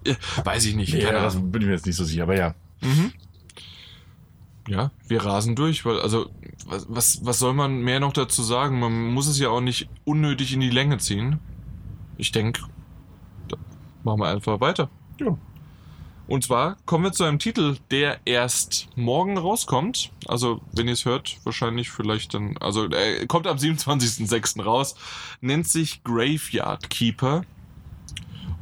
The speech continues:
Speaker 1: Und das ist ein Titel, den es, ich weiß gar nicht, für was es alles geben wird, aber auf jeden Fall für die Switch.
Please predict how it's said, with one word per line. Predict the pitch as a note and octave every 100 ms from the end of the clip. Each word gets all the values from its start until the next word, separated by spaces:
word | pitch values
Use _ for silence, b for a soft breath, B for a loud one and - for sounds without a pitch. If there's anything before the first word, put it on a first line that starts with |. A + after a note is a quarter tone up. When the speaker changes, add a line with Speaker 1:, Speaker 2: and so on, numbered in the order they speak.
| -
Speaker 1:
Und | B2 A#2+ B2 B2+ B2 -
das | B2 E3
ist | D3+
ein | C#3 C3
Titel, | C#3+ C#3 D3 C#3+ C#3 C3 - -
den | B2+
es, | C#3 C#3 - - - - - -
ich | - -
weiß | F3
gar | -
nicht, | E4+ -
für | - C3
was | D3 G#3
es | A#3 -
alles | D#3+ E3+ D#3+ - -
geben | C#3+ D3+ D3+ G#2+ A#2
wird, | C3+ B2 G2+
aber | F#2 A2
auf | -
jeden | D3 F#3+
Fall | G3+ F3+
für | F3
die | F3
Switch. | - B2 - -